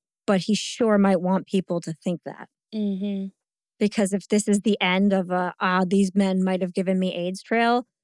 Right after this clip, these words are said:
Speaker 1: then his finale is, like, someone super famous. So he's going out with, like, "Well,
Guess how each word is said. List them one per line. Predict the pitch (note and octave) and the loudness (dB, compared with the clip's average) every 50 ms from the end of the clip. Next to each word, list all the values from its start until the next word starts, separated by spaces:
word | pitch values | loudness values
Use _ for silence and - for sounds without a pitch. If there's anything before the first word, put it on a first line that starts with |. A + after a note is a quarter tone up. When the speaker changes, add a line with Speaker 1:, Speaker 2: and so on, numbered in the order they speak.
| _ _ - | _ _ -4
Speaker 1:
then | - G3+ G3+ G3+ | 0 2 2 2
his | F#3 F#3 A#3+ G#3+ G3+ G3 - - | 2 2 2 0 0 0 -2 -2
finale | - G3+ G3+ G3 G#3 A3+ G#3 F#3+ F#3+ F#3+ F#3+ F#3 - - | -2 0 2 2 2 2 2 0 -2 -2 -6 -8 -6 -4
is, | G3 G3 F#3+ F3+ - | -2 -2 -2 -4 -6
like, | F#3+ F#3+ F#3+ F#3 - | -4 -4 -4 -4 -6
someone | - - G3+ F#3+ F#3+ F#3+ | -4 -2 -2 -2 0 -2
super | F#3 - - G#3+ - G3+ F#3 | -4 -4 -6 -4 -4 -4 -4
famous. | - G3 F#3+ F#3 F3 F3 G3 - | -4 -4 -6 -6 -6 -8 -10 -8
So | - G3+ F#3+ | -6 -6 -4
he's | F3 G#3 F#3+ | -2 -2 -4
going | - - G3+ G3 G3 F#3+ F#3 | -2 0 0 2 2 0 -2
out | F#3+ F#3+ F#3+ F#3+ | -2 -2 -4 -4
with, | - G3 F3+ - - | -4 -6 -8 -8 -8
like, | E3+ F3 E3+ E3 - | -12 -12 -12 -12 -10
"Well, | G3 F3+ F#3+ F3+ D3+ B2+ - | -6 -6 -6 -6 -6 -10 -16